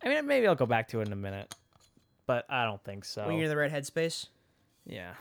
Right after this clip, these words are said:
Speaker 1: it's just, I, when I get, when I get
Speaker 2: Uh, um,
Speaker 1: into the right headspace,
Speaker 2: yeah.
Speaker 1: I was thinking of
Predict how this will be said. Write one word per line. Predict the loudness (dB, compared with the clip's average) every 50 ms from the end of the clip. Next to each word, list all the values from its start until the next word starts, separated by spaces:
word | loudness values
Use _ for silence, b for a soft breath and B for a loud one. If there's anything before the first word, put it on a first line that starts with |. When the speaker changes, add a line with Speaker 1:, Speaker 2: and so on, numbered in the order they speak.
| B B B B
Speaker 1:
it's | B -16 -12 -12 -12 -12
just, | -12 -12 -14 -14 _ _ _ _ _ _ _ _ _ _ _ _ _ -8
I, | -4 -2 0 2
when | 4 4
I | 4
get, | 2 2 2
when | 2 2
I | 2
get | 2
Speaker 2:
Uh, | 2
um, | 0
Speaker 1:
into | 0
the | 0
right | 2 2 2
headspace, | 2 0 -2 -2 -2 -2 -2 -2
Speaker 2:
yeah. | -4 -4 -2
Speaker 1:
I | -2
was | -2 -2 -2
thinking | -2 -2 -2 -2 -2 -2 -2
of | -2 -2 -2